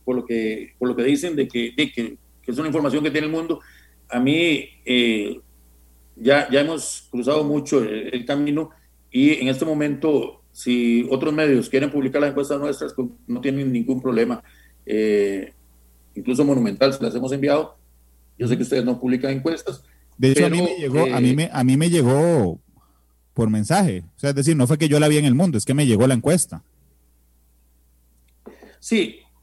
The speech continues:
Speaker 1: vamos a ver, normalmente, eh, yo, o hacemos la encuesta y la, mm, la tiramos por WhatsApp, yo se la envío a algunos amigos,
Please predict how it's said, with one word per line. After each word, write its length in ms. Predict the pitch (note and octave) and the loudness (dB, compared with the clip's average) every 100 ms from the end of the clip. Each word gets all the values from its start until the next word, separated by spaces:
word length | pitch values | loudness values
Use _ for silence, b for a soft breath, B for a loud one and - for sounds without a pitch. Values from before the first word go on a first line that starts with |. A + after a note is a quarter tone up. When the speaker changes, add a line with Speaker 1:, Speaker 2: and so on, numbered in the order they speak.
| _ | _
Speaker 1:
vamos 140 | D#3+ G3 | -4 0
a 40 | |
ver, 200 | F3+ C3 | 2 0
normalmente, 760 | C#3 E3+ G3+ G#3+ A3 G#3+ G3+ - _ _ | 0 0 2 2 4 4 2 -10 _ _
eh, 520 | C3+ C3+ C3+ B2 A#2+ | 0 2 2 0 -2
yo, 640 | C3+ E3 F#3 F3 C3 C3+ - - | 0 4 4 4 2 -2 -8 -6
o 140 | A#2+ | -2
hacemos 340 | C3 G3 G#3+ C3 | 2 2 2 0
la 80 | A#2+ | -4
encuesta 560 | B2+ E3+ D3 F#3+ F3+ b b _ _ - | 0 0 0 -4 -4 b b _ _ 0
y 160 | D3+ | 0
la, 760 | E3 E3 E3+ E3+ C3 G2 - _ _ _ _ _ _ _ _ _ _ - _ B2 | 2 2 2 0 -2 -6 -14 _ _ _ _ _ _ _ _ _ _ -20 _ -10
mm, 400 | A#2 A2 G#2 G#2 G#2+ _ _ _ _ _ - | -8 -8 -10 -14 -18 _ _ _ _ _ -2
la 200 | B2 A#2+ | -2 0
tiramos 640 | C3 C#3+ E3+ - - - _ _ _ - | 0 0 -2 -4 -10 -16 _ _ _ -4
por 100 | A#2+ | -2
WhatsApp, 340 | B2 F#3 G3 | 0 0 0
yo 80 | D3 | 0
se 80 | D#3+ | 2
la 140 | D3 | 2
envío 380 | C3 C3+ D3+ D#3 | 0 0 2 2
a 20 | |
algunos 320 | C3+ D#3 D3+ | 0 -2 -2
amigos, 500 | C#3+ G3 G#3 G#3+ - | -2 0 0 -2 -6